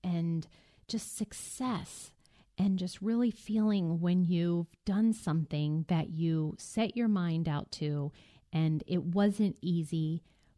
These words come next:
but you didn't give up and you didn't do something else instead. You followed through. You just have integrity with yourself. And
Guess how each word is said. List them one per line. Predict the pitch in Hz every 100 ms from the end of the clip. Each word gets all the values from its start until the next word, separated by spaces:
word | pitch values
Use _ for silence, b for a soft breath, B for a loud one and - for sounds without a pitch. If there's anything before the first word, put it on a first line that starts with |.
| -
but | 170 156 - -
you | 175 165 _ -
didn't | 202 196 214 - - - 175
give | 202 185
up | 139 139 - - b b b b -
and | 185 170 175 175 -
you | 175 170
didn't | - 180 202 208 - - _ _
do | 202 196
something | - - 185 165 196 - -
else | 170 165 - - 180
instead. | 180 - - 208 139 156 185 185 _ _ _ _
You | 185 180
followed | - - 180 185 202 202 208
through. | 175 180 185 185 185 -
You | 190
just | 180 190 -
have | - 196
integrity | 170 170 - - 170 170 190 190 196
with | 185 196 -
yourself. | 180 - - 151 160 - - b b b b b
And | 190 185